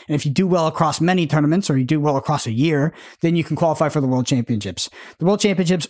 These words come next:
only inviting people who do well at the, and this is what the article says,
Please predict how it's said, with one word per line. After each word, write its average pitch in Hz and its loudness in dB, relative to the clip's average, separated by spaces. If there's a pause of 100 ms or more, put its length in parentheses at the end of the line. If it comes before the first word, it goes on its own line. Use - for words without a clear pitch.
only 175 2
inviting 151 2
people 165 0
who 143 0
do 143 0
well 131 2
at 113 -2
the, 110 -2 (240)
and 117 0
this 123 2
is - -4
what 123 0
the - -2
article 113 -2
says, 98 -6